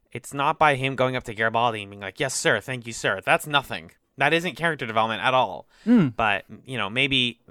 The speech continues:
Speaker 1: having them say a particularly funny line or having them react to something, uh, in a realistic way and not just, like, acknowledging that the plot happened and saying, "Yes, I thought that was good."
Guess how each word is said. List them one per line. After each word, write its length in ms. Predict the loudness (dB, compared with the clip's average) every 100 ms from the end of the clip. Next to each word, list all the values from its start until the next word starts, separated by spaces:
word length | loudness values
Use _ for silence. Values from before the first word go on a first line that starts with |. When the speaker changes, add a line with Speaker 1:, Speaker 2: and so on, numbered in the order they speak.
| -8
Speaker 1:
having 220 | -2 0
them 100 | 0 -2
say 220 | 2 4
a 80 | 2
particularly 680 | -2 -4 -4 -2 -2 -2 -2
funny 320 | -2 -2 -2
line 500 | 0 2 4 2 -2
or 380 | -4 -2 0 -2 -8 -6
having 260 | -2 -2 -2
them 160 | -4
react 460 | -2 0 2 2 0
to 100 | -6
something, 520 | -4 -2 -2 -2 -4
uh, 400 | -2 0 0 -2
in 100 | -6
a 60 | -6
realistic 560 | -4 -2 -2 -2 -4 -2
way 320 | 0 0 0
and 140 | -2
not 180 | -2 -2
just, 240 | -4 -6
like, 260 | -2 -2 -4 _ -20 -2
acknowledging 800 | -2 0 2 2 2 -2 -6 -2
that 200 | -4 -4
the 80 |
plot 300 | -6 -2 -2
happened 400 | 0 -4 -4 -8
and 120 | -10 -10
saying, 280 | -8 -8
"Yes, 200 | -8 -8 -8
I 120 | -8
thought 200 | -8 -6
that 140 | -6
was 140 | -6 -12
good." 200 | -12